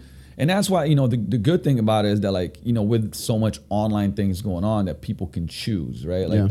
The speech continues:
Speaker 1: "Oh, I'm definitely not doing that. Like, that's
Speaker 2: Yeah.
Speaker 1: too much," right? "Oh, that, that looks more kinda like a go-to for me," or, or why you have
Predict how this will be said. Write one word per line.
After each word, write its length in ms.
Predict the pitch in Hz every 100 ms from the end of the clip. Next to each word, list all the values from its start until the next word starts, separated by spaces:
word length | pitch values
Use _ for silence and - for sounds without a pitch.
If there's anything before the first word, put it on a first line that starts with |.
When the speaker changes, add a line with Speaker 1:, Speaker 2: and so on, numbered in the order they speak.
| -
Speaker 1:
"Oh, 160 | 98 67
I'm 220 | 71 76
definitely 380 | - 101 104 110
not 200 | 107 95
doing 220 | 107 98
that. 180 | 107 67
Like, 140 | 87
that's 160 | 82 82
Speaker 2:
Yeah. 100 | 101
Speaker 1:
too 160 | 101
much," 300 | 104 104 -
right? 280 | 87 95 98 - - - _ -
"Oh, 120 | 139 143
that, 260 | 165 -
that 140 | - 160
looks 220 | 139 -
more 420 | 110 107 95 98 120 - _ - _ - -
kinda 220 | 123 107
like 160 | 95 92
a 40 |
go-to 420 | 92 98 95 - 104
for 160 | 101
me," 160 | 107 120
or, 160 | 110 -
or 180 | 107
why 240 | 110 113 113
you 160 | 110
have 380 | 107 110 101 95